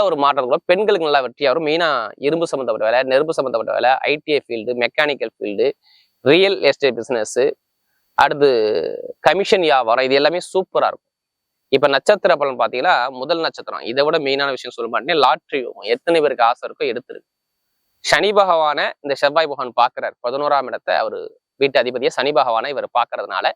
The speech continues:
ஏழரை சனியில யாருக்கு சனி பகவான் நல்லா இருக்கோ அவங்க மட்டும் லாட்டரி யோகத்தை எடுத்து பாருங்க, கண்டிப்பா அடிக்கும். தொழில் பண்றவங்க ஏழரை சனி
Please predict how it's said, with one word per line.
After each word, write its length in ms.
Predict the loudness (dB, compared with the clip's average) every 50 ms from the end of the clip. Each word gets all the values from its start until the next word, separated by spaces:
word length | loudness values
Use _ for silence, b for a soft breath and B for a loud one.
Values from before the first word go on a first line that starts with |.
| _ _ _ _ _ _ _ -6
ஏழரை 300 | -2 -2 -2 0 0 0 -2
சனியில 240 | -2 -2 -4 -4 -2
யாருக்கு 380 | 0 0 0 0 -2 -6 -10 -10
சனி 140 | -10 -10 -8
பகவான் 260 | -8 -8 -8 -6 -8
நல்லா 220 | -8 -6 -2 -2 -2
இருக்கோ 200 | -2 -4 -4 -4 -2
அவங்க 200 | -2 -2 -6 -8 -10 -10
மட்டும் 240 | -8 -8 -6 -2 0
லாட்டரி 260 | 0 0 0 -4 -10 -10
யோகத்தை 200 | -10 -10 -10 -12
எடுத்து 220 | -12 -12 -6 -4 -4
பாருங்க, 220 | -4 -4 -4 -4 -6
கண்டிப்பா 280 | -6 -6 -8 -8 -6
அடிக்கும். 320 | -8 -8 -8 -14 _ -20 _ _ _ _ _ _ _ _ _ _ _ 4
தொழில் 260 | 4 4 4 4 4 2
பண்றவங்க 340 | 4 4 2 2 2 2 2 2
ஏழரை 140 | 2 0 0
சனி 140 | 0 0